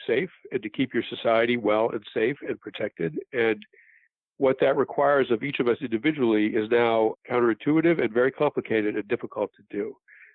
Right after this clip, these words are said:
But I think if we keep in mind that we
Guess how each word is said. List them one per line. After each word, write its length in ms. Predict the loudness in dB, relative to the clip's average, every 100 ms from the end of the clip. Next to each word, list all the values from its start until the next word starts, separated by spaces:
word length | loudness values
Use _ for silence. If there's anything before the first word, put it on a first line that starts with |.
| -2
But 80 | 0
I 80 | 2
think 240 | 0 0
if 100 | 0
we 120 | 0
keep 260 | -2 -6 -2
in 120 | 0
mind 480 | 2 2 4 2 -2 -14 -20 _ -12
that 400 | -8 0 2 2 0
we 460 | 0 2 2 -2